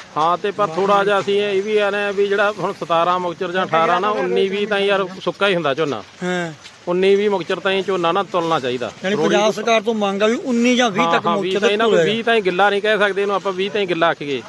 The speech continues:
Speaker 2: ਹਾਂਜੀ।
Speaker 1: ਤੇ ਹੁਣ ਜ਼ਿਮੀਦਾਰ ਵੀ ਕੀ ਕਰੇ, ਰੱਖ ਲਓ, ਬਾਰਾਂ ਵਜੇ, ਗਿਆਰਾਂ ਵਜੇ ਤਾਂ ਮਸ਼ੀਨ ਚੱਲਦੀ ਤੇ ਪੰਜ ਵਜੇ ਹਟ ਜੂਗੀ।
Speaker 2: ਜੀ ਬਾਈ।
Speaker 1: ਤੇ ਮਸ਼ੀਨ ਕਿੰਨਾ ਕੁ ਵੱਢੂਗੀ?
Speaker 2: ਨਹੀਂ ਵੱਢ
Speaker 1: ਨਾ ਤਾਂ
Speaker 2: ਸਕਦੀ।
Speaker 1: ਮਸ਼ੀਨਾਂ ਵਾਲਿਆਂ ਦੇ ਵੱਸ ਆ,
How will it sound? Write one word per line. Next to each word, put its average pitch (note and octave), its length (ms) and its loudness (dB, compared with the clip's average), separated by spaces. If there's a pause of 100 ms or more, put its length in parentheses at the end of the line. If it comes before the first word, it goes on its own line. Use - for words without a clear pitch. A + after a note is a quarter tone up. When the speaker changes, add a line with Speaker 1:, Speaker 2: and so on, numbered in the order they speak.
Speaker 2:
ਹਾਂਜੀ। F#3 380 0 (160)
Speaker 1:
ਤੇ G3 120 2
ਹੁਣ G3+ 160 2
ਜ਼ਿਮੀਦਾਰ F#3+ 440 2
ਵੀ A3 160 -6
ਕੀ G#3 180 -6
ਕਰੇ, G#3 200 2
ਰੱਖ G3+ 180 0
ਲਓ, G#3 160 2
ਬਾਰਾਂ F3 320 2
ਵਜੇ, F#3+ 200 -2
ਗਿਆਰਾਂ F3 240 2
ਵਜੇ F#3 100 -2
ਤਾਂ F#3+ 80 -2
ਮਸ਼ੀਨ E3+ 300 -2
ਚੱਲਦੀ E3+ 260 0
ਤੇ F3+ 60 -4
ਪੰਜ F3 240 -2
ਵਜੇ F3 160 0
ਹਟ D#3 140 0
ਜੂਗੀ। D3 340 -10 (100)
Speaker 2:
ਜੀ F#3 140 -4
ਬਾਈ। F#3 240 0 (300)
Speaker 1:
ਤੇ D#3 80 -4
ਮਸ਼ੀਨ F3 380 -2
ਕਿੰਨਾ F#3+ 280 0
ਕੁ F#3+ 80 -6
ਵੱਢੂਗੀ? F#3 400 -2 (100)
Speaker 2:
ਨਹੀਂ G3+ 120 0
ਵੱਢ G3+ 160 2
Speaker 1:
ਨਾ G3 60 4
ਤਾਂ D#3 120 4
Speaker 2:
ਸਕਦੀ। F#3+ 140 2
Speaker 1:
ਮਸ਼ੀਨਾਂ E3+ 300 -2
ਵਾਲਿਆਂ F3 160 2
ਦੇ F#3 60 -2
ਵੱਸ F3 260 0
ਆ, E3 180 0